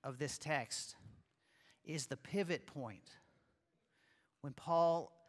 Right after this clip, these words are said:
writes down the words, "But God." But God, being rich in mercy because of the great love with which he loved us,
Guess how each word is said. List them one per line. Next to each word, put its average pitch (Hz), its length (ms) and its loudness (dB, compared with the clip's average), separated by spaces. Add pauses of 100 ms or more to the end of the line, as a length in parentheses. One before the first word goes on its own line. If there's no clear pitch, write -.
(360)
writes 156 280 4
down 160 280 0
the 151 80 0
words, 123 760 -4 (800)
"But 139 460 4 (600)
God." 104 440 -4 (2500)
But 139 280 4
God, 160 460 8 (1160)
being 175 640 2
rich 202 520 2
in 202 160 -2
mercy 156 460 0
because 151 300 -4
of 165 80 -6
the 156 80 -2
great 175 360 4
love 170 520 8
with 160 140 -6
which 160 200 -6
he 170 120 -4
loved 160 420 6
us, 117 480 0